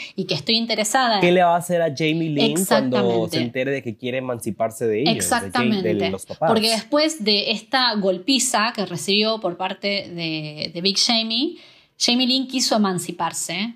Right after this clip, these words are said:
Speaker 1: a los diecisiete años. O sea, imagínate querer emanciparte a los diecisiete años, lo mal que le estás pasando cuando te falta
Speaker 2: Es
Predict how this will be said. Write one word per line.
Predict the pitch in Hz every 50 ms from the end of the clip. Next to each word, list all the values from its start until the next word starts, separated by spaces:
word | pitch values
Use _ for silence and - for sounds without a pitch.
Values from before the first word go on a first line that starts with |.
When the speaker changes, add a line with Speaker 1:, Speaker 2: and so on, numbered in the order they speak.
| - _
Speaker 1:
a | - 190 175
los | 170 -
diecisiete | - 185 - - - - 359 381 370
años. | 262 302 311 240 202
O | -
sea, | - 226 190 -
imagínate | 240 208 220 220 220 - 277 370 - 539 480
querer | - 220 202 240 294
emanciparte | 359 330 262 214 208 185 - - 196 - - 226 240 302 - -
a | 311
los | 269 220
diecisiete | 175 190 185 156 175 - - 208 226 233 - 302
años, | 240 185 220 269 330 330 240
lo | 214 190 185
mal | 185 185 196 208 240 262 294 330
que | 320 330
le | 233 202
estás | - - - - -
pasando | 285 240 254 254 277 285
cuando | 240 202 190
te | 190 -
falta | - - 277 - 330 294 277 285 - -
Speaker 2:
Es | 226